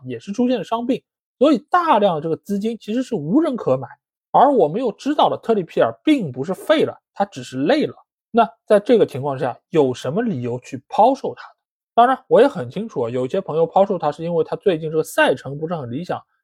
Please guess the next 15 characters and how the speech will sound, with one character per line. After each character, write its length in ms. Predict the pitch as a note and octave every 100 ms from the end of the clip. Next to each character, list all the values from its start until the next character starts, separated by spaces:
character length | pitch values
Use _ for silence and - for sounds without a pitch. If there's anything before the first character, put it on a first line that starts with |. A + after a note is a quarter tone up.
| -
这 140 | -
轮 180 | E3 F3
打 140 | E3
曼 180 | D3 F#3+
城， 240 | D#3+ E3 G#3
下 240 | _ G3 E3
一 40 |
轮 180 | D3+ E3
打 140 | D#3
维 180 | A#2+ C3
拉， 160 | F#3 A#3 _ _ _
都 200 | A#3+ C4+
是 200 | A#3+ F#3+
硬 380 | D#3 A3+ B3+ B2
仗， 140 | B2+